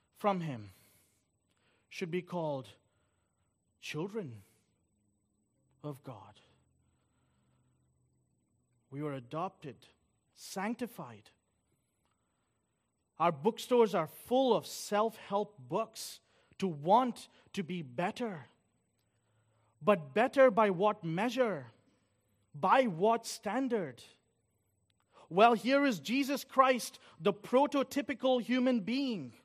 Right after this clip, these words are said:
Do you want to know what it is to be a truly human being? Well, look at Jesus Christ. He's the prototype. We must aspire to be like him.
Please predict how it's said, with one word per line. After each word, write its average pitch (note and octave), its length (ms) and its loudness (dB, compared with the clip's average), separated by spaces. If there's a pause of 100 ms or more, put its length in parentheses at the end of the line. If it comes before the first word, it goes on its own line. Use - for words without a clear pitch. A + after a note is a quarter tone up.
(1160)
Do F#3 100 -2
you A#3 140 6
want B3 280 6
to C4+ 60 4
know B3 300 8
what A#3+ 280 6
it B3 140 -2
is C#4 240 0
to C4 80 -4
be G#3+ 160 0
a F3+ 140 0 (180)
truly C4+ 720 2 (260)
human B3 640 2 (180)
being? B3+ 520 -2 (420)
Well, F3 200 0
look F3 320 2
at G#3 180 0
Jesus G3+ 420 -6
Christ. - 720 -6 (580)
He's A#3+ 340 2
the B3 140 8
prototype. B3 920 2 (840)
We G#3+ 260 2
must C4 300 2
aspire A3+ 800 4
to A#3+ 140 -4
be A3 240 -2
like G3 380 0
him. F3+ 400 -6